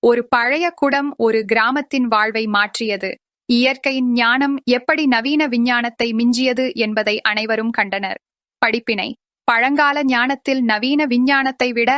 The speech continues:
அதிக மதிப்பு உள்ளது. இயற்கையோடு இணைந்து வாழ்வதே சிறந்த வாழ்க்கை. இந்த கதையை பார்த்ததற்கு நன்றி. உங்கள் குழந்தைகளுக்கு பிடித்த கதையை கமெண்டில் சொல்லுங்கள்.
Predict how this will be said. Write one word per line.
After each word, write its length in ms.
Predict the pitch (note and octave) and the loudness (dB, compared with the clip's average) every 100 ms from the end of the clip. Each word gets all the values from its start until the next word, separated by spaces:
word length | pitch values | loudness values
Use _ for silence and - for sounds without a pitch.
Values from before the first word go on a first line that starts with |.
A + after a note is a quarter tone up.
| D4 | -2
அதிக 380 | - G#3+ B3 C4+ | -2 -2 0 0
மதிப்பு 400 | A#3 G#3 A#3 B3 | 0 -2 -2 -2
உள்ளது. 380 | A3 G3+ G3 F#3+ - _ _ _ - | -2 -2 -4 -6 -10 _ _ _ -4
இயற்கையோடு 680 | A3+ A3+ A#3 B3+ B3+ B3+ C#4 B3+ | 0 2 0 -2 0 0 -2 -2
இணைந்து 380 | A3+ B3 B3+ B3+ | -2 0 0 2
வாழ்வதே 520 | A3 A3+ A#3 B3 C#4+ D4+ - | 0 0 -2 -2 -2 -6 -4
சிறந்த 420 | - A#3 A#3 A#3 | 0 0 2 0
வாழ்க்கை. 400 | G#3 G3 G3+ G#3 G3 - _ | 0 0 -2 -4 -4 -10 _
இந்த 160 | E4+ F#4 F#4 | 0 0 2
கதையை 440 | D4 D4+ D#4+ B3+ - - - | 0 0 0 -2 -6 -8 -2
பார்த்ததற்கு 680 | C#4 D#4 F#4 F#4 F4+ - F4 | 0 2 2 2 0 0 2
நன்றி. 420 | A3+ A3+ A#3 A#3 - _ _ - | 2 0 -2 -6 -10 _ _ -2
உங்கள் 240 | B3+ B3+ | 0 0
குழந்தைகளுக்கு 680 | B3 C4+ D4+ E4 E4+ D#4 D#4+ | 2 2 2 0 0 0 -2
பிடித்த 340 | D#4+ C4+ C#4+ D#4 | -2 -2 0 -2
கதையை 440 | D4+ B3 B3 B3 B3 - | -2 -2 -2 -2 -2 -4
கமெண்டில் 520 | C4 A#3+ C4+ D4 C#4+ | -4 0 0 2 0
சொல்லுங்கள். 480 | - A3 G#3 G3+ | 0 -2 -4 -4